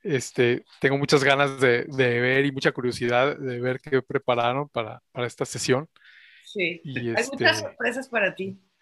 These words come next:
Speaker 1: muchas sorpresas para todo mundo, seguramente.
Speaker 2: Sí, sí, empezamos
Speaker 1: Este,
Speaker 2: por ti.
Speaker 1: entonces estoy, estoy muy contento. Qué,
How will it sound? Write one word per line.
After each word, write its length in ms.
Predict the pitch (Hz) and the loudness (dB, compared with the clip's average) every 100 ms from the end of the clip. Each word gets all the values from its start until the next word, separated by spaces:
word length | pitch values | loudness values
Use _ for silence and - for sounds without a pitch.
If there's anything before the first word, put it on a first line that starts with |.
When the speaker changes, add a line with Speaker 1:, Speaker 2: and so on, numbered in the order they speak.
| - - 480 | -2 2 6
Speaker 1:
muchas 320 | 415 403 185 | 6 6 2
sorpresas 880 | - - 151 123 127 131 143 - - | 0 -2 -2 2 4 4 2 0 -4
para 180 | - 127 | 2 4
todo 240 | 123 165 165 | 6 6 6
mundo, 260 | 156 143 | 4 2
seguramente. 600 | 127 131 135 135 127 185 - _ | 2 2 0 0 -4 -8 -10 _
Speaker 2:
Sí, 300 | - 214 - _ _ - | -2 -2 -2 _ _ -12
sí, 300 | - 226 - | -6 -4 -2
empezamos 380 | 202 208 123 - | 0 2 0 -4
Speaker 1:
Este, 180 | - | -8
Speaker 2:
por 140 | - 101 | -10 -8
ti. 180 | 233 - _ _ _ _ | -12 -14 _ _ _ _
Speaker 1:
entonces 200 | - - | -4 0
estoy, 240 | 151 170 170 | 6 6 6
estoy 220 | 185 170 | 4 2
muy 100 | 170 | 2
contento. 440 | 170 165 127 - 110 | 0 0 -2 -6 -8
Qué, 200 | 135 123 | -4 -4